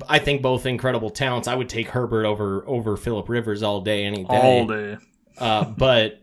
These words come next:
Speaker 1: but either way, both on, you know, still in a clearly dysfunctional organization. I mean,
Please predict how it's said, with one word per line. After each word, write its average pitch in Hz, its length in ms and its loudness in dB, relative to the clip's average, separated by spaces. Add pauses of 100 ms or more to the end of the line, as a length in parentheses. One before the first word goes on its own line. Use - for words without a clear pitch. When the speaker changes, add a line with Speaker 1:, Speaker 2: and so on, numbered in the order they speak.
Speaker 1:
but 165 160 4
either 143 160 4
way, 120 160 2
both 120 260 2
on, 127 400 0
you 127 160 -2
know, 98 200 -2 (180)
still 143 360 0
in 120 220 -2 (220)
a 135 60 -8
clearly 139 420 0
dysfunctional 117 600 -4
organization. 110 800 -2
I 104 40 -4
mean, 104 480 -4